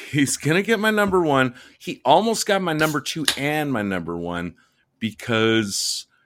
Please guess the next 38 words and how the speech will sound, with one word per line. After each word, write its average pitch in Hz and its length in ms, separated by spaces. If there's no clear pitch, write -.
I 131 80
was 131 220
thinking, 123 340
again, 120 480
with 104 160
this, - 280
uh, 110 420
okay, 170 200
we 185 220
find 240 300
out 247 280
in, 180 240
in 185 140
the 185 80
end, 175 200
okay, 139 340
he's 170 200
actually 196 340
D 175 380
E 151 60
A. 85 180
Uh, 117 340
he 240 360
also 247 340
wants 147 300
to 120 100
stop - 320
the 101 100
heroin 85 600
from 90 240
getting 85 320
there. 69 240
Um, 98 800
I'm 190 160
not 277 180
even, 220 320
okay. 156 240
Oh, 285 400